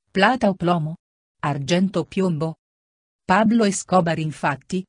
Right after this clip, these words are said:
dava a quasi tutti una scelta: farsi corrompere o morire.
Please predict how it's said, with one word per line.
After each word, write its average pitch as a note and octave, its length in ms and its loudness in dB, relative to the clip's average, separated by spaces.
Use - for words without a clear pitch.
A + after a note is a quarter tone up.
dava F3 380 2
a E3 80 0
quasi G#3 460 -2
tutti C#4 340 -6
una F3 160 0
scelta: C#3 580 -8
farsi G#3+ 440 2
corrompere F#3+ 600 2
o F#3 120 4
morire. C3 520 -2